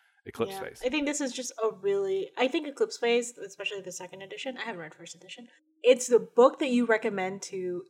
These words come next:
Speaker 2: anybody who plays games so that you can meditate on
Speaker 1: Mm.
Speaker 2: it.
Speaker 1: Yeah.
Speaker 2: Yeah.
Speaker 1: It's definitely a, a book to be read. Can you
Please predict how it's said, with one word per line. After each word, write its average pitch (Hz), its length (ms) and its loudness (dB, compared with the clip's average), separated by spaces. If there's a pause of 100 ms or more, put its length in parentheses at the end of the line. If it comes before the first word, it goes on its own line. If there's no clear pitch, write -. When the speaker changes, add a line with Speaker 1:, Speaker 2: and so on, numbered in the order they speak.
(120)
Speaker 2:
anybody 196 380 -6
who 190 80 -2
plays 175 320 -8
games 170 640 -10
so - 300 -6
that 180 180 -6
you 180 100 -10
can 175 200 -14
meditate 151 440 -10
on 101 140 -8
Speaker 1:
Mm. 180 100 -12
Speaker 2:
it. 131 60 -18 (320)
Speaker 1:
Yeah. 107 100 -18 (120)
Speaker 2:
Yeah. 85 160 2 (360)
Speaker 1:
It's 110 200 -4
definitely 110 580 6
a, 98 140 -2 (160)
a 101 100 -2
book 95 400 -2
to 98 140 -10
be 98 160 -8
read. 98 480 2 (200)
Can 107 280 -4
you 98 160 -6